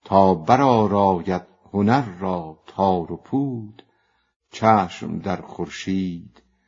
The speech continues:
نتواند گشود. همچو نخلی بر نیارد شاخها، کرده موشانه زمین سوراخها.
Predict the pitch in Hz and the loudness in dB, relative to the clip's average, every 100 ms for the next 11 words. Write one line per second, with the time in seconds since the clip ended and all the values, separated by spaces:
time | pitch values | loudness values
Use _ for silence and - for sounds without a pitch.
0 | _ _ - 95 85 - 110 131 104 82 | _ _ -8 -6 -6 -4 -2 0 -2 -8
1 | 80 - 57 - - 82 - 90 78 71 | -12 -14 -20 -20 -12 -12 -8 -8 -8 -14
2 | - - _ _ _ _ _ _ _ _ | -20 -20 _ _ _ _ _ _ _ _
3 | _ _ 101 98 92 95 101 120 - 117 | _ _ -2 -2 0 0 2 2 0 -2
4 | 113 107 104 113 - 101 90 98 139 139 | 0 -2 -6 -10 -2 0 0 0 0 0
5 | 107 90 87 87 - - 98 92 85 80 | 0 -2 -6 -8 -12 -4 -2 -2 -4 -10
6 | _ - 92 90 82 - _ _ _ _ | _ -6 -4 -2 -6 -12 _ _ _ _
7 | _ - 98 82 101 98 98 92 - 95 | _ -4 -4 0 0 2 2 0 -2 -2
8 | 92 85 80 92 87 85 82 92 90 87 | -2 -2 -4 -6 -6 -8 -6 -4 -4 -6
9 | 80 87 - 101 92 87 90 85 78 - | -8 -14 -14 -8 -8 -6 -6 -8 -10 -16
10 | _ 82 80 73 71 _ | _ -12 -12 -12 -20 _